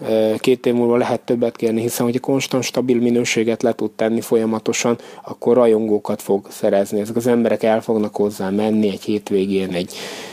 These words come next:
egy péntek délután vele együtt fognak meg-, tehát, ö, ameddig egy borászt meg lehet érinteni, most a, ö, nem a szószoros értelmében, add-, addig, ö,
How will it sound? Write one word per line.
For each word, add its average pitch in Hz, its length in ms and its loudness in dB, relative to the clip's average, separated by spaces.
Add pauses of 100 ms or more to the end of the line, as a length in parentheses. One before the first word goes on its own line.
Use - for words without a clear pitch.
egy 143 320 -6
péntek 117 400 2
délután 104 680 0
vele 113 200 2
együtt 110 280 2
fognak 101 300 -2
meg-, 123 220 0
tehát, 123 200 -4 (180)
ö, 147 40 6 (200)
ameddig 170 340 2
egy 143 100 6
borászt 156 420 2
meg 143 180 4
lehet 127 240 2
érinteni, 117 760 2 (120)
most - 280 -12
a, 113 200 -4 (720)
ö, 104 260 0
nem 110 220 2
a 107 40 0
szószoros 113 540 2
értelmében, 120 560 4
add-, 117 200 2
addig, 117 440 0
ö, 117 400 6